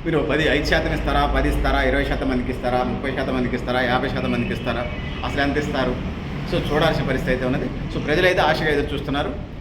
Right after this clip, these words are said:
So, మరిన్ని రుణ సదుపాయాలు కల్పించి స్వయం ఉపాధి వాళ్ళ కాళ్ళ మీద వాళ్ళు ఎదిగే ప్రయత్నం అయితే చేయాలి.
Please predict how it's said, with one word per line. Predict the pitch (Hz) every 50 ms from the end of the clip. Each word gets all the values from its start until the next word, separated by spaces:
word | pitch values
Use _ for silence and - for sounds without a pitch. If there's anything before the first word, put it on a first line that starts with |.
| - - - 135 - -
So, | 170
మరిన్ని | 143 131 143 156 165 180 175 175 175 165 156 127 - 127
రుణ | 123 135 160
సదుపాయాలు | 151 170 151 151 139 156 147 143 143
కల్పించి | 135 131 135 131 -
స్వయం | - 131 135 139
ఉపాధి | 131 131 131 131 131
వాళ్ళ | 127 117 117
కాళ్ళ | - 123 127 127
మీద | 127 127
వాళ్ళు | 127 117 110
ఎదిగే | 107 127 127 -
ప్రయత్నం | - 113 120 117 120
అయితే | 117 117 - - 123
చేయాలి. | 123 139 - - -